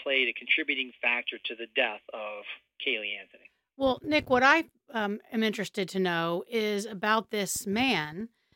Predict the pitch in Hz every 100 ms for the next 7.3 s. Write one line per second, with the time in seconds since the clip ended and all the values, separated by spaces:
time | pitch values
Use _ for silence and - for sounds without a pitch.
0 | _ 196 190 190 190 - - _ _ _
1 | - 214 202 202 190 185 185 185 175 -
2 | 180 175 160 190 190 185 180 175 180 180
3 | 165 - _ 190 180 175 - 202 190 185
4 | - 196 185 170 185 202 185 170 165 _
5 | _ _ _ _ 208 196 190 208 247 190
6 | 170 156 - _ - 185 170 165 160 156
7 | 160 160 165